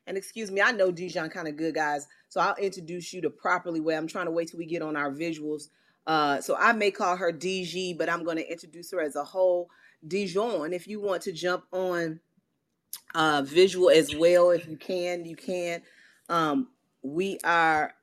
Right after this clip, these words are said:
on the Wilson A, but they can also hear you. Um, so it is fine. You can stay on the podcast platform. My, um,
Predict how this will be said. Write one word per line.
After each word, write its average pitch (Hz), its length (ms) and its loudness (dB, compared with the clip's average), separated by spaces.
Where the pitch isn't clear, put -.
on 165 300 -2
the 143 360 0
Wilson 151 560 -4
A, 175 380 -2
but 139 300 0
they 156 120 4
can 170 160 -4
also 147 340 -4
hear 175 240 -4
you. 175 280 -6
Um, 131 320 -4
so 135 360 -2
it 170 200 -4
is 156 380 0
fine. 190 800 0
You 156 240 -8
can 156 140 -6
stay 165 160 -6
on 151 100 -2
the 151 60 -6
podcast 165 560 -4
platform. 151 560 -4
My, 156 180 -6
um, 139 320 -6